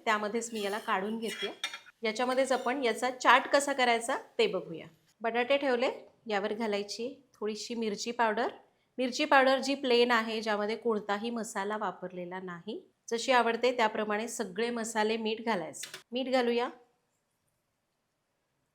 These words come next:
तर आपण हा चाटचा प्रकार करतोय. तुम्हाला नवरात्रीत फराळासाठी बायकांना बोलवतात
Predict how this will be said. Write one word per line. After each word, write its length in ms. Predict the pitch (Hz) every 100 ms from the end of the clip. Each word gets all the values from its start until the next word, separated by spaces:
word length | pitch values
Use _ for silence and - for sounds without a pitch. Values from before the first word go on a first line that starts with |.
| _ -
तर 60 | 202
आपण 240 | 202 233
हा 160 | 247 233
चाटचा 460 | 240 220 208 -
प्रकार 340 | 240 240 233 233
करतोय. 380 | 240 208 - 381 - _ _ _ _ _ 220
तुम्हाला 240 | 214 226
नवरात्रीत 480 | 233 220 214 226 240 - - _ _ _
फराळासाठी 480 | 220 208 214 226 233
बायकांना 420 | 233 214 214 220
बोलवतात 360 | 220 208 202 214